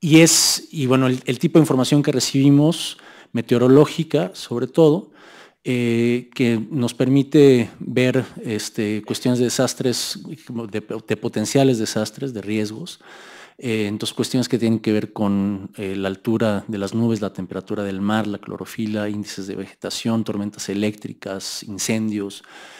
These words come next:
eh, la trayectoria de los, de, de los incendios. Eh, todo esto nos permite planear y todo eso, esto nos permite, en, colaborativamente actuar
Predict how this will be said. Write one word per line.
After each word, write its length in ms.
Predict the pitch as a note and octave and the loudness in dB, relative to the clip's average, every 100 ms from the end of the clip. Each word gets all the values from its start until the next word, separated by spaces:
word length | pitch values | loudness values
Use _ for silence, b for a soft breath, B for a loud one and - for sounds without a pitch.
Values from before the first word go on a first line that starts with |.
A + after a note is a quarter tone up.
| B | B
eh, 100 | - | -12
la 120 | F#2+ F#2+ | -10 -8
trayectoria 640 | G2 F#2 - A#2+ A2+ G#2 | -8 -8 -4 -2 0 -2
de 100 | G2+ | -4
los, 340 | F#2+ - - | -8 -10 -12
de, 180 | G#2+ G2 | -10 -10
de 140 | G2 | -10
los 180 | F#2+ F#2 | -10 -10
incendios. 640 | G2+ - G#2+ G#2+ G#2 G#2 - B B B B B | -10 -6 -4 -4 -6 -10 -16 B B B B B
Eh, 400 | - A2 A2 - - | -4 -2 -2 -4 6
todo 180 | D#3 | 8
esto 180 | D#3 E3 | 8 6
nos 120 | D3 | 0
permite 840 | - A#2+ B2 B2+ C#3+ C3+ C3+ C#3+ - _ | 0 0 0 0 4 6 4 2 -8 _
planear 440 | - G#2 A#2 D#3 E3+ b b b b _ - | -6 -2 0 -2 -6 b b b b _ -18
y 80 | B2+ | -8
todo 200 | C3 A2+ | -6 -6
eso, 280 | - A#2 - - | -8 -12 -12 -8
esto 300 | A2+ - A#2+ | -8 -4 -4
nos 160 | G#2+ | -4
permite, 840 | - G#2 G#2 A2+ - A#2 A#2 A#2+ - | -6 -8 -6 -6 -4 -4 -2 -4 -8
en, 600 | G#2+ F#2+ G2 F#2+ F#2+ F#2+ - | -12 -10 -10 -12 -12 -14 -12
colaborativamente 1200 | - G2 F#2+ G2 - A2+ A2 G#2+ A2 A2+ C#3+ G#3 - B B B | -4 -2 -2 -4 -6 -4 -4 -2 -4 -4 -8 -8 -16 B B B
actuar 640 | - - A2 A2+ D3 - | -10 -6 -2 -2 -2 -12